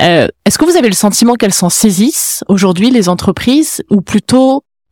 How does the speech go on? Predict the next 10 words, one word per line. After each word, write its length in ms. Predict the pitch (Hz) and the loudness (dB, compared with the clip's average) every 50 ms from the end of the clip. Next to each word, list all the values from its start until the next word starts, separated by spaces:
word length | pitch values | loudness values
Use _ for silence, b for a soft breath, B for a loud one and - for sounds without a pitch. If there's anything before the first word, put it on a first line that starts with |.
| _ _ | _ _
et 80 | - 214 | -4 -4
sinon, 480 | - - - 214 240 262 285 262 - - - - - - - 190 - _ | -2 -2 0 0 0 2 0 0 -2 -6 -10 -16 -14 -10 -10 -10 -8 _
qui 200 | - - 349 330 | -2 0 0 2
devrait 320 | 247 254 233 202 214 226 208 | 2 2 2 2 0 0 0
s'en 160 | - 220 208 | 0 -2 -2
saisir 340 | - - 214 202 233 247 202 | -2 -2 -2 0 0 0 0
au 80 | 196 | 0
sein 160 | 185 - 226 | 0 0 0
des 160 | 214 202 190 196 | 0 0 0 -2
entreprises ? 580 | 190 180 - 208 190 - - 190 185 175 175 | -2 -2 -4 -6 -6 -4 -4 -4 -2 -2 -2